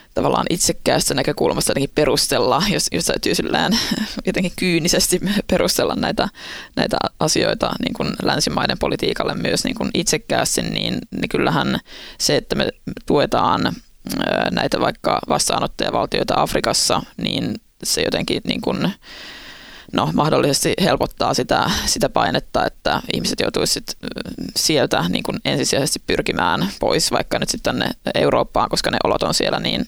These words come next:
niin kuin huonot tai, tai niin kuin ei ole mitään mahdollisuuksia sitten siellä, tota, ö,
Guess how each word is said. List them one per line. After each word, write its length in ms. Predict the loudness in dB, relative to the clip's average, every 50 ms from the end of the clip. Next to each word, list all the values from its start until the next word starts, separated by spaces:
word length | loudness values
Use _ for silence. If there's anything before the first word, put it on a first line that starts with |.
| -6 -4 -4
niin 120 | -4 0
kuin 120 | 0 -2 -2 -2 -8 -8 -6 0 0
huonot 320 | 2 2 2 2 -2 -4 -2 -2
tai, 260 | 0 0 0 0 0 0
tai 180 | -2 -2 -2 -2
niin 120 | -4 -4
kuin 160 | -2 -4 -4 -2 -2
ei 100 | 0 0 0
ole 60 | -2
mitään 260 | -2 -2 0 -2 0
mahdollisuuksia 600 | 0 0 0 0 0 0 0 0 0 0 0 0
sitten 380 | -2 -6 -4 -4 -4 -2 -2 -4 -8 -12 -20 _ -20 -20 -20 -20 -20 -20 -18 -18 -16 -10 -4
siellä, 320 | -2 0 0 2 0 0 0
tota, 360 | 0 -2 0 2 0 0 0 -2 -8 -18 -16 -14 -14 -14 -14 -16 -18 -10 -6 -2 0
ö, 40 | 0